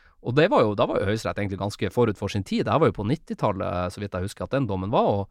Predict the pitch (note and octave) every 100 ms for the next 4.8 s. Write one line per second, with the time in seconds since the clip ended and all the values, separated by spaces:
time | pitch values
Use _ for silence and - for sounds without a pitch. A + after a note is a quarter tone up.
0 | _ _ - - G#3+ F#3+ B2+ D3+ - D3
1 | F3+ - C3 E3+ B3+ C#3 F3 - G2+ A2+
2 | G#2+ G#2 G2+ A#2 C#3 F3+ - F#2+ - A2+
3 | C#3+ A2+ G2+ F#2+ - A#2 G2+ - C#3 -
4 | G2 F#2+ F#2+ G#2+ G#2 C3+ A#2 G2+